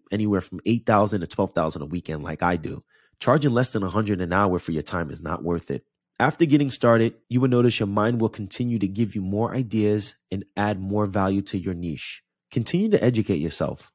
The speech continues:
Find and listen to mentors and grow your value ladder. This is how you turn your dream into green. I hope this ebook helped and motivated you to start or build your business today.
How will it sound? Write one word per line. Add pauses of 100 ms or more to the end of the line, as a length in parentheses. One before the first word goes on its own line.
Find
and
listen
to
mentors (320)
and
grow
your
value
ladder. (320)
This
is
how
you
turn
your
dream
into
green. (100)
I
hope
this
ebook
helped
and
motivated
you
to
start
or
build
your
business
today.